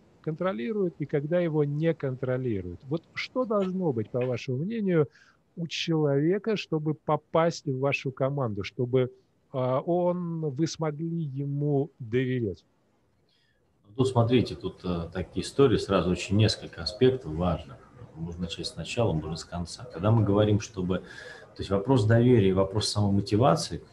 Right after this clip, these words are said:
Speaker 2: вы прекрасно понимаете, такие немножко такие параллельные вопросы,
Speaker 1: Ну
Speaker 2: да.
Speaker 1: да.
Speaker 2: Некоторые люди просто даже доверяй, не доверяй,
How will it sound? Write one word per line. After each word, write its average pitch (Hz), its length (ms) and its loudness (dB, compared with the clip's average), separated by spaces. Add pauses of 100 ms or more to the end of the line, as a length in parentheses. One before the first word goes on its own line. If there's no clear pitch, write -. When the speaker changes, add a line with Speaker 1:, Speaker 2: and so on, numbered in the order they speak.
(120)
Speaker 2:
вы 82 120 -6
прекрасно 82 520 -8
понимаете, 101 540 -2
такие 87 260 -4
немножко 85 360 -2 (260)
такие 80 340 -10 (360)
параллельные 107 420 8 (140)
вопросы, 82 500 -8
Speaker 1:
Ну - 40 -16
Speaker 2:
да. 113 180 -4
Speaker 1:
да. 110 60 -8 (220)
Speaker 2:
Некоторые 104 360 0
люди 110 140 4
просто - 340 -4
даже 92 220 0
доверяй, 98 340 2
не 90 120 4
доверяй, 110 460 2